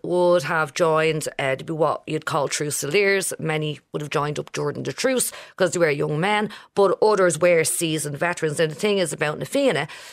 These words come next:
as part of that organisation, as soon as a, a lad hit sixteen, seventeen, eighteen years of age, they graduated to the ranks of the anti-treaty I R A. So Na Fianna are deliberately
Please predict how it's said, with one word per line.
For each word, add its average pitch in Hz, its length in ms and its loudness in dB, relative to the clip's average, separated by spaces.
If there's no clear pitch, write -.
as 175 160 0
part 196 380 0
of 170 100 -2
that 160 160 -2
organisation, 160 880 0
as 156 160 -4
soon 202 400 0
as 165 240 0
a, 131 260 0
a 131 100 -2
lad 147 360 0
hit 156 340 0
sixteen, 165 480 0
seventeen, 156 540 0
eighteen 151 320 -2
years 151 180 -4
of 156 80 -4
age, 170 300 0
they 165 160 4
graduated 160 600 0
to 160 220 2
the 160 80 -4
ranks 151 280 -2
of 143 140 -4
the 151 100 -6
anti-treaty 151 520 -4
I 151 160 -2
R 147 160 -2
A. 156 180 -2
So 180 180 0
Na 170 80 2
Fianna 208 480 0
are 170 340 0
deliberately 170 680 2